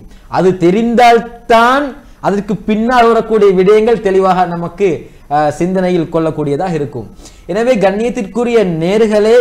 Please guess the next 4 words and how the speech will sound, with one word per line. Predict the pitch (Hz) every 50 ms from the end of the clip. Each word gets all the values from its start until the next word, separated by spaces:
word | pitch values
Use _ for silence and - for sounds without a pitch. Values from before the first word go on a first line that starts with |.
| - -
இளைஞர்களே, | - 160 180 196 208 196 175 160 151 143 139 151 139 131 113 104 -
உங்களுக்கு | - 170 208 233 247 240 220 160 - 160 165 180 226 240 - - - - - - - - - - - - - - - - - - - - -
ரமலானுடைய | 143 170 185 208 233 247 262 269 277 277 277 285 294 254 294 285 247
நோக்கமே | 202 190 196 208 233 262 - - - 277 277 269 277 285 285 294 294 269